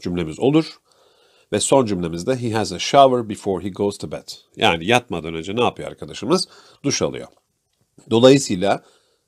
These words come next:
dört, bir, iki, üç hangi şıkta var arkadaşlar?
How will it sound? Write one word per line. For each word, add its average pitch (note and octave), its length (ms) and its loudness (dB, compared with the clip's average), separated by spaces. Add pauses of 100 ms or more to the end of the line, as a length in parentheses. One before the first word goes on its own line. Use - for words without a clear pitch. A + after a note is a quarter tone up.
(140)
dört, C#3+ 340 8
bir, C3+ 500 -2
iki, A#2 260 -6
üç D3 220 0
hangi C#3 300 0
şıkta - 300 0
var F2+ 100 4
arkadaşlar? E2 600 -2